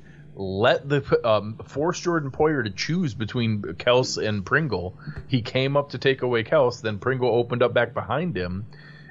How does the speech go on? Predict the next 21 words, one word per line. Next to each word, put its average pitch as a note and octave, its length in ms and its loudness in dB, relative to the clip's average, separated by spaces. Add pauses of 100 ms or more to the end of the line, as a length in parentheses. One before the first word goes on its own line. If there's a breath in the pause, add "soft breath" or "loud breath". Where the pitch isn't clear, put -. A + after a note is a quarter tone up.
(100)
And B2+ 140 4
all A#2+ 140 6
of A#2 80 -2
a A#2 60 -2
sudden A#2+ 260 2
now G2+ 120 0
you G#2 160 -4
get G2+ 160 -2
a G2 60 -2
big F#2+ 260 -2
play C#3+ 320 4
because G2+ 340 -2
nobody A2+ 520 2
was G2+ 240 -2
there. G#2+ 320 4
If F#2+ 140 -4
Jerry D3 280 0
Hughes C#3 300 -2
was G#2+ 120 -4
still A2 280 2
there, A2+ 420 4